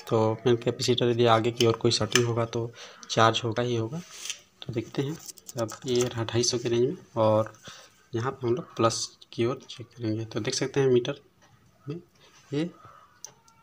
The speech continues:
charge हो रहा है, है ना दोस्तों, जबकि मैं वायर को निकाल दिया हूँ। ये देख सकते हैं, ये वाला वायर है टीवी का, और निकाल दिया हूँ, यहाँ पे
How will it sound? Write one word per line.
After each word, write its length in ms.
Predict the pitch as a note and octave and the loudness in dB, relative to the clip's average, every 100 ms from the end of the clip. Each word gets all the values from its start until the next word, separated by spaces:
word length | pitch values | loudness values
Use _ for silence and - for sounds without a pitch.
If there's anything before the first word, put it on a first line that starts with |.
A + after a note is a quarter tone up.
| _ - | _ -2
charge 340 | A#2+ G#2 G#2 | 4 4 2
हो 120 | G#2+ | -4
रहा 160 | G#2+ G#2 | -4 -4
है, 300 | G#2+ A2 - _ _ | -6 -10 -18 _ _
है 100 | E3+ | 0
ना 60 | D#3+ | 2
दोस्तों, 300 | A2+ - A#2 - - - | 0 -4 -6 -6 -20 -4
जबकि 260 | A#2 A2 C#3 | -2 0 2
मैं 160 | A#2+ | 4
वायर 220 | A2+ A2 A2 | 4 4 2
को 140 | - | 0
निकाल 340 | B2 A#2 G#2+ | -2 2 0
दिया 160 | G#2 A2+ | 2 -2
हूँ। 140 | A2 A#2+ | -2 -4
ये 60 | |
देख 160 | A#2 A2+ | -4 -6
सकते 280 | - - C#3 | -6 -6 0
हैं, 100 | D#3 | 0
ये 220 | C3 A#2 | 4 6
वाला 200 | A2 A2 | 6 6
वायर 220 | A2 A2 | 6 4
है 120 | A2 E3+ - - | 2 -6 -8 -2
टीवी 200 | G#2+ G#2+ | 0 0
का, 120 | - | -2
और 640 | F#3 - - - - - | -8 -6 -10 -10 -16 0
निकाल 300 | G#2+ A2 A2+ | 4 6 6
दिया 160 | G#2+ A#2 | 4 2
हूँ, 120 | C#3+ | 2
यहाँ 200 | C#3+ A2+ | 2 0
पे 140 | A2 | -2